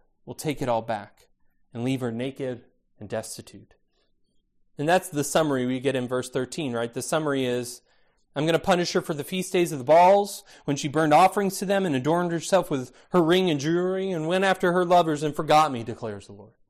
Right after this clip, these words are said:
I'm gonna punish. I'm pledging this. I'm gonna punish her because she has done evil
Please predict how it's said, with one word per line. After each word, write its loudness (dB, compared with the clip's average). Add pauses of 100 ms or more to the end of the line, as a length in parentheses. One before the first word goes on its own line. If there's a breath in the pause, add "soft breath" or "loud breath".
(440)
I'm -2
gonna 4
punish. -2 (400)
I'm 2
pledging 4
this. 2
I'm 0
gonna 2
punish 0
her -2 (520)
because 2
she -2
has 2
done 2
evil 0